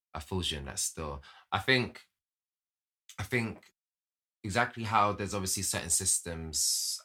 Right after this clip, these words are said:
out there, I really feel like, you know, something needs to be done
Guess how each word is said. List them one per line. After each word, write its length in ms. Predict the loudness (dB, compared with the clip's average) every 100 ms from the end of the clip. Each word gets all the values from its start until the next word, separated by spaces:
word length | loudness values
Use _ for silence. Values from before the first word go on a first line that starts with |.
| 0
out 260 | 2 0
there, 360 | -8 -10 -10 -10
I 60 | -6
really 220 | -4 -4
feel 240 | -6 -8 -6
like, 300 | -6 -6 -14 _ _ _ _ _ _
you 80 | -8
know, 120 | -4
something 360 | -2 -4 -6 -8
needs 200 | -8 -8
to 100 | -10
be 100 | -10
done 520 | -6 -4 -4 -10 -12